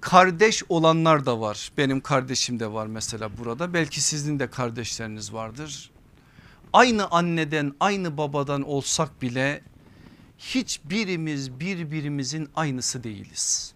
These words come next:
Allah hepimizi orijinal olarak yaratmıştır. Hepimiz.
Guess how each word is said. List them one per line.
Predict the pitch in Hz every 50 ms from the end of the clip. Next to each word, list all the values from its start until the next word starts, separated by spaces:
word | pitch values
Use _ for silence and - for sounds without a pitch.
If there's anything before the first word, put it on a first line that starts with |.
| _ - _ _ _ _ _ _ - _ _ _ -
Allah | 180 196 214 202 175 160 151 143 139 139
hepimizi | 156 214 277 - - 220 208 185 170 151 139 156 202 240 254 233 - - - - - - - - - - -
orijinal | 160 175 170 175 160 160 170 175 202 254 285 277 247
olarak | 214 202 196 185 175 170 156 - -
yaratmıştır. | 147 135 127 123 - - 123 117 - - 110 117 117 - - - - - - - - - - - - - - -
Hepimiz. | - - 349 - - 240 240 190 156 131 117 - - - -